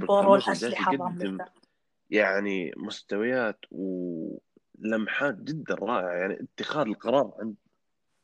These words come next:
Speaker 2: لا، أنا بتكلم عن هالموضوع للأمانة. نجي لجو بورو، اثناشر تاتش داون، خمسة انترسبشن،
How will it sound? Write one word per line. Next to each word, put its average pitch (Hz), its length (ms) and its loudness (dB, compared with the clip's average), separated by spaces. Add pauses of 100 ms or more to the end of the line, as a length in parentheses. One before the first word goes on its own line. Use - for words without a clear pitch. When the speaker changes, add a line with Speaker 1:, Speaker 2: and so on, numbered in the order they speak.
(480)
Speaker 2:
لا، 113 360 2
أنا 131 100 6
بتكلم 120 400 2
عن 92 120 -2
هالموضوع 101 540 -6 (160)
للأمانة. 92 460 -4 (760)
نجي 139 320 2
لجو 113 320 2
بورو، 104 500 2 (1500)
اثناشر 139 380 0
تاتش - 320 -16
داون، 104 280 2
خمسة 104 340 -4
انترسبشن، 95 680 -2